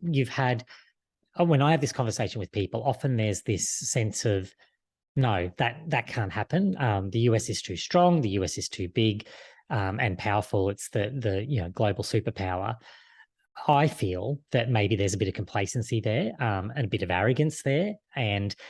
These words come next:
you know, the, the good example, I think, is recently when you talk about Saudi, Saudi Arabia, um, them not necessarily, um, coming to the party and, and butting heads a little bit with Biden. That's, that's a real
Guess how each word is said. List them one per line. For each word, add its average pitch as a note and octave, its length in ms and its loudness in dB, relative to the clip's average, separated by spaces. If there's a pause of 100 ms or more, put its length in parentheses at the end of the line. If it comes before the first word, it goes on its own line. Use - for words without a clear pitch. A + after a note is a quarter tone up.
(360)
you C#3 140 2
know, F2+ 120 -2
the, D3 600 -2 (140)
the C#3 60 2
good B2 180 2
example, A2 480 2
I G2 80 2
think, G#2 260 -4
is G#2 160 -4
recently G#2+ 800 0
when A#2 140 2
you F#2+ 40 -2
talk - 200 0
about G2 220 -2
Saudi, A2 300 -2
Saudi G2 320 0
Arabia, G2+ 520 0 (340)
um, G#2 560 -2 (640)
them D#3 720 2
not E3 240 4
necessarily, A2+ 760 -2 (220)
um, A2 420 0 (260)
coming A2 200 0
to A2 80 -2
the G2 80 -2
party G#2 340 0
and, A2 140 0
and A2+ 160 0
butting G2+ 220 0
heads G2+ 220 -2
a G#2 40 -2
little G2 160 -2
bit A#2 140 -4
with A2+ 160 0
Biden. G2+ 440 -2 (380)
That's, F3 380 0
that's F3+ 220 -2
a D#3+ 120 2
real B2+ 460 6